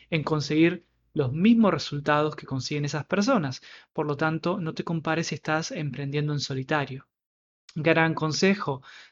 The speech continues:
tratar de buscar un socio o socia en el caso que tu negocio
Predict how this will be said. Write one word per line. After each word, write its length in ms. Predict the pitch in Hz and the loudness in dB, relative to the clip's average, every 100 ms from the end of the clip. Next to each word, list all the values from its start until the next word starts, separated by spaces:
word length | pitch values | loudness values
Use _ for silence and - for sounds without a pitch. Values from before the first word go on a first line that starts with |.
| _ | _
tratar 640 | 156 147 143 147 147 147 | 0 2 2 2 4 2
de 440 | 139 143 147 156 - - - | 2 4 6 4 -2 -16 -8
buscar 300 | - - 151 | -4 0 2
un 100 | 151 | 2
socio 460 | 143 165 165 - 156 | 2 4 4 2 0
o 20 | |
socia 340 | - 185 185 | 2 2 4
en 80 | 247 | 4
el 80 | 240 | 4
caso 260 | 208 202 214 | 4 2 2
que 120 | 202 | 4
tu 100 | 180 | 4
negocio 540 | 175 175 175 202 202 | 4 4 6 6 6